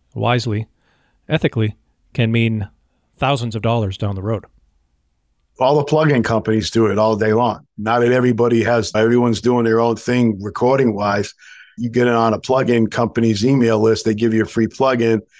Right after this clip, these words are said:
Speaker 2: and then three, six months down the road, all of a sudden, "Hey, we're having a fifty percent sale, blah, blah, blah," and you can get these ten plugins, and you're like, "Oh, man." And then <clears throat> people
Speaker 1: Right.
Speaker 2: get plugin crazy.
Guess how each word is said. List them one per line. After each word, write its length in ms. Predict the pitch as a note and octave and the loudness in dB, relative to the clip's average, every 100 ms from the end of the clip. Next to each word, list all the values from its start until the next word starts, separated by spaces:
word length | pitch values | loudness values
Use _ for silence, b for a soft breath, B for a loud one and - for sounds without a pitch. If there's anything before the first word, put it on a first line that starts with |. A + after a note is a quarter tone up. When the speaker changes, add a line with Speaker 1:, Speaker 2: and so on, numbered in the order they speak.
| b b | b b
Speaker 2:
and 80 | A2 | -2
then 140 | A2+ A2 | 0 0
three, 220 | A#2+ A#2+ | -2 -2
six 260 | - A2+ - | 0 -2 0
months 280 | A2+ A2 | 0 0
down 240 | - A2+ G#2+ | 0 0 2
the 80 | G#2+ | 2
road, 240 | B2 A#2 | 2 2
all 120 | A2 | 2
of 40 | G#2+ | 2
a 60 | |
sudden, 360 | G#2 A#2 A2 A2 | 0 0 0 0
"Hey, 160 | D#3 G#3+ | 2 2
we're 120 | G3 | 2
having 200 | G3 F#3 | 2 0
a 40 | |
fifty 240 | D3+ D#3+ D#3+ | -2 -2 -2
percent 340 | D3 D#3 C#3 | -2 -2 -2
sale, 520 | - F3+ F3+ F3 D#3+ B B B | -2 0 0 0 -2 B B B
blah, 100 | - | -2
blah, 140 | A2+ A2 | 0 2
blah," 400 | D#3 F#3+ F#3+ F#3 | 2 0 0 0
and 280 | - A#2 A#2 | -2 -2 -2
you 60 | |
can 120 | A#2 B2 | -2 0
get 240 | B2 A2+ | 0 0
these 180 | A#2 A2+ | -2 -4
ten 260 | - C#3+ B2 | -2 -2 0
plugins, 680 | D#3+ E3 D#3+ E3 E3 B2+ G#2+ | 0 2 4 4 2 2 -2
and 140 | G#2 | -2
you're 80 | A2 | 0
like, 220 | A#2+ A2+ | 0 0
"Oh, 320 | E3 C4 B3 G#3 | 0 0 0 2
man." 340 | A3 A3 F3 | 2 2 0
And 120 | A#2 | 0
then 140 | A2+ G#2 | 0 -2
<clears throat> 600 | E3 D3+ - - _ - | -4 -4 -4 -8 _ -16
people 260 | - - | -14 -8
Speaker 1:
Right. 120 | - | -4
Speaker 2:
get 160 | B2 G#3+ | -4 -4
plugin 440 | - A#2+ A#2 A2+ | -2 -2 0 -2
crazy. 460 | G2+ G#2+ G#2 G#2 | 0 0 0 -2